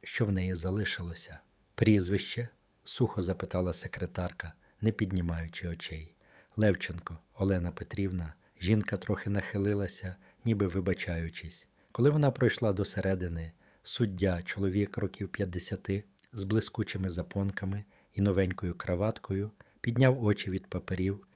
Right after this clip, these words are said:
і глузливо скривився. «Пані, у нас тут суд, а не секонд-хенд», кинув він голосно, щоб усі чули. «Наступного разу приходьте бодай у чомусь пристойному». У залі прокотився тихий сміх.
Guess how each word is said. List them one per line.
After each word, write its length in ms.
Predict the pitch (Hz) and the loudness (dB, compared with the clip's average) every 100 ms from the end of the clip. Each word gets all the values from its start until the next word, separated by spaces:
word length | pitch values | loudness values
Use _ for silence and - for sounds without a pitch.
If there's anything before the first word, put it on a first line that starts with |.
| - | -4
і 80 | 107 | 0
глузливо 500 | 113 107 90 87 85 | 4 2 2 -2 -4
скривився. 720 | - 85 82 78 76 - - - _ _ - | -6 -4 -4 -4 -8 -12 -14 -20 _ _ -2
«Пані, 380 | 131 143 120 95 | 4 6 6 4
у 80 | |
нас 240 | 95 110 117 | 4 2 0
тут 240 | - 131 | -2 -4
суд, 420 | - - 110 120 - | -2 2 2 2 2
а 60 | |
не 120 | 104 98 | 2 2
секонд-хенд», 840 | - 110 - 113 - 123 113 107 _ _ - | 2 0 2 -2 0 2 2 -2 _ _ -4
кинув 380 | 95 90 85 | 0 0 0
він 160 | 80 85 | -2 -2
голосно, 480 | 73 107 117 - 110 | 0 0 0 0 -4
щоб 280 | - 98 92 | -2 -4 -4
усі 240 | - 95 | -4 -6
чули. 440 | - - 82 78 - _ _ - - | -6 -6 -6 -8 -12 _ _ -16 -2
«Наступного 640 | 101 - 117 - 104 87 | 0 0 -2 0 0 2
разу 300 | 90 120 117 | 4 4 2
приходьте 640 | 123 - - - 98 - 95 | 0 -4 -4 -2 -2 -2 -6
бодай 400 | 90 92 98 107 | -4 0 0 0
у 100 | 101 | -4
чомусь 400 | - 92 92 - | -6 -2 -2 -2
пристойному». 800 | - - - 92 87 85 78 76 _ _ | -6 -6 -4 -4 -4 -4 -10 -16 _ _
У 120 | 120 | 0
залі 320 | 98 135 135 127 | 0 2 2 0
прокотився 680 | - - 95 - 101 - | -2 -6 -4 -2 -2 -4
тихий 380 | 92 95 87 90 | -6 -6 -6 -6
сміх. 540 | - - 85 78 - | -6 -4 -4 -6 -12